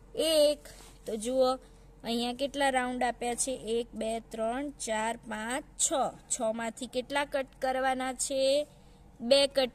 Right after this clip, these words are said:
કર્યા છે. તો કેટલા આવશે? છમાંથી બે કટ કરીએ તો જવાબમાં એક, બે, ત્રણ,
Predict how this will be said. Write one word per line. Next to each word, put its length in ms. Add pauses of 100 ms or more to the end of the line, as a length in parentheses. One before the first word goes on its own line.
કર્યા 320
છે. 360
તો 80
કેટલા 460
આવશે? 360
છમાંથી 520
બે 180
કટ 320
કરીએ 320
તો 140
જવાબમાં 760
એક, 400
બે, 320
ત્રણ, 540